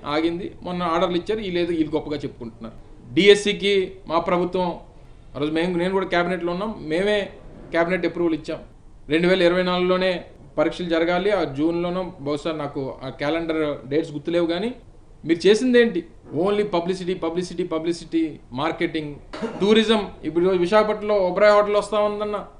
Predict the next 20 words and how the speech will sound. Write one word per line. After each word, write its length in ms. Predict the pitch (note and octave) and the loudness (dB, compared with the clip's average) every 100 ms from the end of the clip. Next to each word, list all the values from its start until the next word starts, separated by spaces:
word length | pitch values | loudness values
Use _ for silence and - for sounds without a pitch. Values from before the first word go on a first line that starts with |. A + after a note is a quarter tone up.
| - | -10
మేఫేర్ 380 | C3 F3 F#3 G3+ | 0 0 2 0
రిసార్ట్స్ 340 | F#3+ G#3 G3+ | 2 2 2
వస్తా 220 | G#3 A3 G#3 | -2 0 0
ఉన్నాయన్న, 460 | G#3 G#3 G#3 G#3 - - - - | 0 -2 -2 -6 -10 -20 -20 -2
ఇవన్నీ 420 | D#3+ A3+ C4+ C#4+ | 4 6 6 4
కూడా 520 | C4+ C4+ C4 B3 A3+ - - - - | 4 4 4 2 -2 -10 -20 -20 -8
ఆ 100 | D#3+ | 2
రోజు 200 | G3 G#3+ | 4 4
ప్రభుత్వంగా 840 | F3+ G3 G3 G3 G#3+ G3+ G3 F3+ C#3+ | 4 2 2 2 2 2 2 -2 -2
జగన్మోహన్ 340 | F3 F#3+ F#3+ F#3 | 0 2 0 0
రెడ్డి 160 | E3+ | -2
గారి 100 | F3 | -2
నేతృత్వంలో 460 | E3 D#3+ D#3 E3 D#3 D3 | -2 -6 -10 -8 -8 -8
చేశాం. 260 | C#3+ C#3 - - - - | -10 -14 -16 -20 -20 0
పిల్లలకు 280 | E3+ G#3 G#3 | 4 6 4
మంచి 420 | F#3+ F#3+ A3 F#3 D#3 - - | 2 0 0 -2 -6 -14 -4
విద్యను 280 | C#3+ G3+ A3+ | 0 4 4
అందించేటువంటి 500 | A3 G#3+ A3 G#3+ G#3 | 2 4 2 2 2
కార్యక్రమాన్ని 640 | G#3 G3 G3 F#3+ F3 D#3 | 2 2 -2 -4 -4 -6
చేశాం. 200 | C#3+ | -8